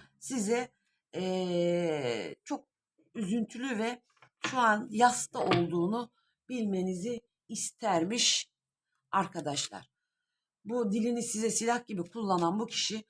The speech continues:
sorunlardan kaçarak kurtulurum düşüncesiyle kaçmış. Ama çok pişman, bin pişman. Yani sorunu çözmektense kaçmayı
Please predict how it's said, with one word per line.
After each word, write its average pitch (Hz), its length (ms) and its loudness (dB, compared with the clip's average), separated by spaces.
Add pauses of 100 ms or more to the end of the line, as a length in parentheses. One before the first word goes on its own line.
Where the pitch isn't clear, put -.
(200)
sorunlardan 202 800 0
kaçarak 208 600 -4
kurtulurum 190 640 -4
düşüncesiyle 180 760 -4
kaçmış. 160 600 -8 (380)
Ama 202 240 2
çok - 280 -12
pişman, 170 540 -4
bin 240 200 2
pişman. 151 540 -4 (1500)
Yani 190 260 -2
sorunu 220 420 0
çözmektense 233 1120 -2
kaçmayı 202 680 -2